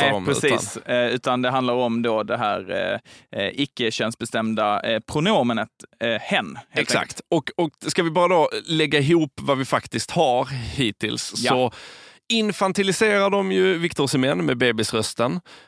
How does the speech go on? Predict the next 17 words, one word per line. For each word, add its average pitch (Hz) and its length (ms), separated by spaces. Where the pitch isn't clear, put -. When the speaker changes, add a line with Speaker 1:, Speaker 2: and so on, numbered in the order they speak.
Speaker 2:
Eh, 127 140
om 151 200
man 170 140
inte 170 200
förstår 147 480
konnotationerna 135 920
vad 120 520
kokosnöten 139 760
har 120 200
för 123 180
symboliskt 123 760
värde 143 480
med, 131 320
eh, 90 500
kon-, 127 280
när 123 200
han 113 300